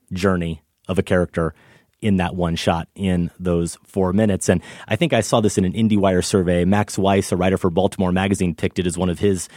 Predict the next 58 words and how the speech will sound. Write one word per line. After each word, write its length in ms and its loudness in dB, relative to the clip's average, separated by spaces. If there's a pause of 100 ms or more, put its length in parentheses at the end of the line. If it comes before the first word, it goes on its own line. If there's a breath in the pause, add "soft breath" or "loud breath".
(200 loud breath)
or 140 0
maybe 240 2
it 80 0
was 220 0
his 160 -2
scene 200 -2
of 80 -2
the 80 -4
year. 160 2
And 80 2
he 60 2
said, 180 0 (200 loud breath)
"It's 120 -4
particularly 720 0
touching 380 -2
that 140 -2
his 160 -2
parents 440 0
are 120 -4
just 180 -2
behind 380 0
him." 160 -4 (360 loud breath)
There's 340 0
kind 140 0
of 80 -2
shallow 360 0
focus, 480 0
but 140 -2
we 100 -2
can 160 -6
tell 320 0
that 160 -4
they're 120 2
in 100 0
the 40 0
background. 400 0
They're 60 0
preparing 440 -6
dinner, 300 0
I 100 -4
think. 300 -6 (380 loud breath)
And 320 0 (440 soft breath)
he 140 0
says, 300 0
"It's 160 -8
touching 340 0
that 60 2
his 100 2
parents 260 0
are 60 2
behind 340 0
him, 160 2
just 180 0
sort 160 0
of 120 -2
letting 360 2
him 140 2
feel," 480 -4